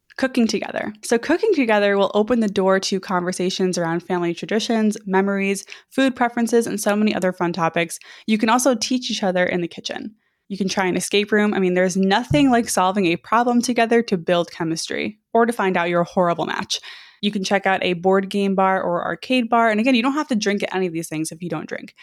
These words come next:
But we love competition when building chemistry, especially, like, when you're playing a game you both love. You can teach each other games. This is a great venue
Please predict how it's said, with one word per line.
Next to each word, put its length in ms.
But 60
we 100
love 420
competition 840
when 180
building 240
chemistry, 640
especially, 440
like, 120
when 80
you're 80
playing 240
a 20
game 300
you 80
both 240
love. 260
You 80
can 140
teach 260
each 140
other 180
games. 520
This 180
is 80
a 60
great 480
venue 360